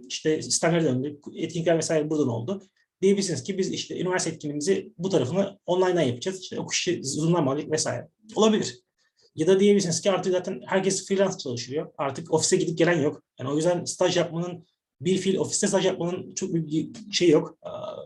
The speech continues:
yükümlülüğü yok diyebilirsiniz. Mesela bu da bir ayrıca bir artı eksi. Buradaki amacımız herhangi bir tarafı ağır bastırmak değil.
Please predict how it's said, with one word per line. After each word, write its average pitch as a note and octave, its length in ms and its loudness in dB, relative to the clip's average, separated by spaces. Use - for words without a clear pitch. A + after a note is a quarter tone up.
yükümlülüğü E3 360 2
yok F3 220 2
diyebilirsiniz. F3 580 4
Mesela D#3 240 -6
bu E3 80 -6
da E3+ 120 -2
bir G3 100 2
ayrıca D#3+ 320 2
bir A3 200 -4
artı D#3+ 300 0
eksi. - 380 -2
Buradaki A3 360 -2
amacımız G#3 480 -2
herhangi G3+ 260 0
bir G3 80 -4
tarafı F#3+ 280 -4
ağır F#3 320 -2
bastırmak G3+ 580 -4
değil. A#2 260 -8